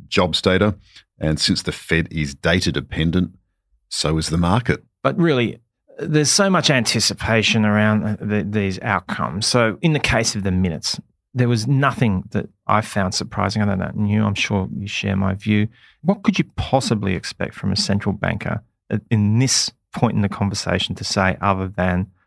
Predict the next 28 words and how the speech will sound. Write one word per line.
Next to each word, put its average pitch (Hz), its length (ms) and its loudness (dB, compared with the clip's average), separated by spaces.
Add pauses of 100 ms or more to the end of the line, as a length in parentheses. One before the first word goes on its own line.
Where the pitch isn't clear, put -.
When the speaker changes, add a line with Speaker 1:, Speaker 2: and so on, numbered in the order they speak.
(120)
Speaker 2:
the - 60 -8
trajectory 113 680 -2
for - 240 -8
interest - 340 -4
rates 92 280 -4
is 90 120 -8
up? - 200 -12 (560)
Speaker 1:
Fed 101 260 2
officials, 82 460 0
importantly, 73 500 -2
at - 80 -4
the 76 60 -4
June 73 260 0
meeting, 73 260 0
and 73 200 -2
I 82 80 0
guess - 200 -2
we 78 60 -2
need 76 120 -4
to - 40 -12
provide 73 380 -2
some 71 180 -8
context - 640 -4
here, 78 220 0 (340)
decided 92 380 2
to - 80 0
hold 87 360 0
off 82 240 0